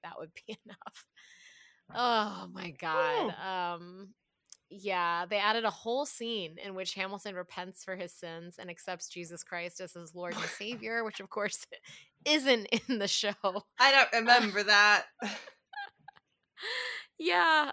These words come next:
Speaker 1: uh, so they just, like, continued to change things. Also, like,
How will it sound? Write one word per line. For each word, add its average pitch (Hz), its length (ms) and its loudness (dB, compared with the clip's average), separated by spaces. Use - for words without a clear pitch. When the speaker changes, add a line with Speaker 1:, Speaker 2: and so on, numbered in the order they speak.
Speaker 1:
uh, 294 400 4
so - 140 -6
they 392 120 0
just, 466 240 -2
like, 554 160 -2
continued 262 1160 -6
to 247 120 -14
change 214 380 -8
things. 208 340 -8
Also, 214 360 -2
like, 196 180 -4